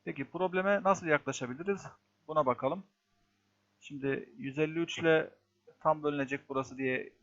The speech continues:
girecek olursak biraz zorlanabiliriz. Fakat yüz elli üç de kendi içinde, e, daha küçük çarpanlara ayırabiliyor muyuz?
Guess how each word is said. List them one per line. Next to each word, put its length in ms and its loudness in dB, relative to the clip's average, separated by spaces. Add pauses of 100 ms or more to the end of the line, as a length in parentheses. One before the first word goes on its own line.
girecek 320 -2
olursak 440 -2
biraz 260 4
zorlanabiliriz. 680 2 (480)
Fakat 300 0
yüz 120 -4
elli 200 0
üç 180 -6
de 140 2
kendi 320 0
içinde, 540 0 (480)
e, 220 0
daha 200 4
küçük 260 -14
çarpanlara 580 4
ayırabiliyor 540 2
muyuz? 380 -10